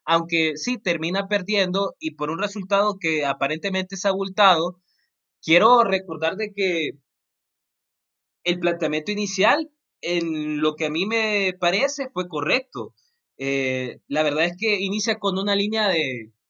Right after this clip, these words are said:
tres, eh, centrales. En realidad, esos tres centrales que solamente los mantenía durante él tenía la posesión, o mientras el R B Leipzig mantenía la posesión, porque así sus, eh, laterales podían extenderse. Sin embargo, en defensa,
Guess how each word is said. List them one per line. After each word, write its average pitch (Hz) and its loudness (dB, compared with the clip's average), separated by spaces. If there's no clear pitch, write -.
tres, 214 2
eh, 139 0
centrales. 160 2
En 160 -2
realidad, 180 6
esos 240 -8
tres 226 -2
centrales 220 0
que 175 2
solamente 202 0
los 160 0
mantenía 165 -2
durante 156 -2
él 196 -4
tenía 190 0
la 160 4
posesión, 180 0
o 165 -2
mientras 139 -2
el 156 2
R 160 -2
B 180 -6
Leipzig 185 0
mantenía 165 -6
la 170 -2
posesión, 190 -6
porque 170 0
así 175 -2
sus, 208 -8
eh, 135 -6
laterales 196 4
podían 180 2
extenderse. 175 -2
Sin 233 -4
embargo, 196 2
en 190 0
defensa, 185 -2